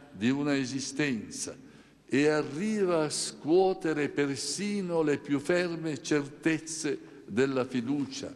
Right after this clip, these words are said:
giungendo non di rado a far addirittura disperare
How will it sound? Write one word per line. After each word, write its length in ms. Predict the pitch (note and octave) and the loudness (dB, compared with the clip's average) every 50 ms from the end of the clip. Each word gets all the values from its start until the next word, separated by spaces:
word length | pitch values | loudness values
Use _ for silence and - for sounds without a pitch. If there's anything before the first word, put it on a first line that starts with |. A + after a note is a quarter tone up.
| - - - - - - - - - - - - - | -14 -20 -20 -20 -20 -20 -20 -20 -20 -20 -20 -20 -16
giungendo 800 | - E2+ G#2 A#2+ B2+ B2+ B2 - C3+ C3+ C3+ C3+ C3+ B2+ C3 B2+ | -4 2 4 4 4 4 4 4 4 2 2 0 0 0 0 0
non 260 | B2 C3 C3 C3+ C3+ | 2 0 0 0 0
di 160 | B2+ C3 B2+ | 0 0 0
rado 540 | A#2+ B2 B2 B2+ B2 A#2+ A#2 A#2+ A#2 - - - - - - - - - - | 2 0 0 0 -2 -4 -4 -6 -6 -6 -8 -12 -18 -20 -20 -20 -20 -16 -6
a 120 | - A2 | -6 -6
far 420 | G#2 - - C#3+ D3+ D3+ C#3+ B2+ - | -4 0 2 2 2 2 0 -2 -2
addirittura 1000 | B2+ C3+ C#3 C3 A#2+ A#2 D3+ D#3+ C3+ C3 - - - C3+ E3+ F#3 F3 D#3 D3 B2+ | -2 -2 -2 -4 -4 0 0 2 2 2 -2 -4 -6 -4 0 2 2 2 2 0
disperare 1000 | G#2+ G#2 D#3 D#3 - - - - D3 C3+ A#2+ A2+ F#2+ E2 D#2+ D#2 D#2 D2+ D#2 - | 0 -2 -4 -4 -4 -8 -4 -2 0 0 2 2 0 0 -2 -6 -10 -12 -14 -16